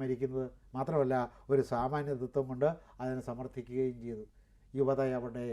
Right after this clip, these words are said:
ജന്തുവിന്നുഹാ വിവൃതകവാടയനാരതമൃതി."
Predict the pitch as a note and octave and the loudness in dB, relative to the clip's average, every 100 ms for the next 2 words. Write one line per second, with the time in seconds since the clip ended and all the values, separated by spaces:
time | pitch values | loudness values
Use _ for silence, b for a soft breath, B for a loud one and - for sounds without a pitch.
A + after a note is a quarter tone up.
0 | G2+ G2+ B2 C3 C#3+ C#3 C3 C3 A#2 C3+ | -6 -6 -8 2 4 4 0 -8 -6 -4
1 | C#3+ B2+ A2 b b C#3 C3 D3+ E3+ D3 | -2 -4 -8 b b -2 0 2 4 4
2 | C#3 C3+ C3 B2+ C3 B2+ A#2+ A#2+ A#2+ A#2+ | 4 4 2 0 -2 -4 -6 -10 -10 -12
3 | A#2+ A2+ G#2+ G2+ G2+ | -12 -14 -14 -16 -16